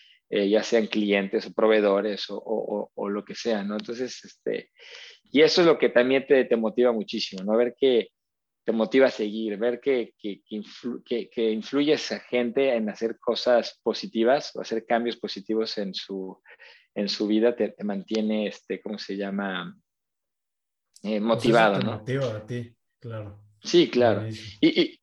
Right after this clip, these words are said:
Speaker 1: y la parte del entrenamiento en, en cuanto al trabajo es, es increíble, pero digo, mucha gente lo dice, ¿no? Es, este, el día que no haces ejercicio, el día que te sientes ineficiente, el día que te sientes cansado, el día que te sientes, este, ¿no? Entonces, eso es un poco también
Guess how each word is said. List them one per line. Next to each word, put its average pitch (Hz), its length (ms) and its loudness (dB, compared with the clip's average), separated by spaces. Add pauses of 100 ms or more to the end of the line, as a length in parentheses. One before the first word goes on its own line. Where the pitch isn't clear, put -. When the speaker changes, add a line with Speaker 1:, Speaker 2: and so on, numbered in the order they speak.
Speaker 1:
y 143 80 6
la 147 140 8
parte 185 220 6
del 190 100 8
entrenamiento 151 520 2
en, 160 80 2
en 131 200 -2
cuanto 127 200 0
al 120 60 -8
trabajo 139 600 2
es, 156 200 -8
es - 140 -16
increíble, 147 440 0
pero 147 220 4
digo, 123 120 -2
mucha 135 220 -8
gente 139 220 -2
lo 113 100 0
dice, 110 320 -4
¿no? 110 140 -6
Es, 113 220 -8
este, - 560 -12 (640)
el 110 160 0
día 160 160 4
que 151 100 -4
no 135 80 0
haces 139 260 -2
ejercicio, 107 440 -8
el 113 80 0
día 117 100 0
que 120 140 -6
te - 160 -20
sientes - 320 -10
ineficiente, 107 680 -6
el 104 40 0
día 104 100 2
que 110 120 -2
te 101 100 -12
sientes 113 280 -6
cansado, 104 640 0
el 98 100 -2
día 107 120 -2
que 104 120 -6
te - 120 -10
sientes, 104 480 -6
este, 95 520 -6
¿no? 104 200 -14
Entonces, 120 460 -4 (400)
eso 123 180 -2
es 143 80 0
un 147 140 0
poco 160 260 4
también 135 560 2